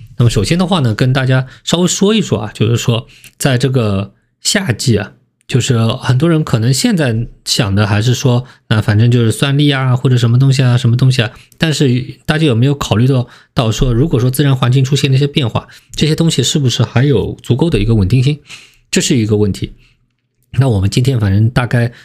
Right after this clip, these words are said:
在这个里面，我们用大概十五分钟时间跟大家稍微去把这个东西给，给讲清楚啊，用最通俗的语言跟大家讲一讲。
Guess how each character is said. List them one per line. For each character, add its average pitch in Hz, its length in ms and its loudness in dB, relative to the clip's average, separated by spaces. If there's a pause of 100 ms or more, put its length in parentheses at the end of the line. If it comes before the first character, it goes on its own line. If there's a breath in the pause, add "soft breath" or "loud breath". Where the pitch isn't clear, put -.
在 127 140 -2
这 135 100 0
个 139 80 0
里 113 80 0
面， 101 140 0
我 98 60 2
们 101 120 4
用 110 160 0
大 113 120 0
概 113 80 2
十 127 120 -2
五 123 80 0
分 123 120 0
钟 127 100 4
时 123 140 -2
间 113 100 0
跟 110 80 2
大 110 80 2
家 110 80 2
稍 120 160 -2
微 120 80 0
去 - 300 -4 (260 soft breath)
把 110 140 -2
这 123 100 0
个 123 60 2
东 120 120 2
西 123 100 0
给， 104 300 -2 (380 soft breath)
给 - 100 -2
讲 104 200 -4
清 139 140 0
楚 127 140 -4
啊， 104 100 -2
用 107 260 2
最 107 320 -2 (300)
通 143 160 2
俗 131 140 -6
的 117 80 0
语 98 140 0
言 90 140 2
跟 101 100 2
大 104 60 2
家 98 80 2
讲 98 220 -2
一 113 40 0
讲。 120 140 -2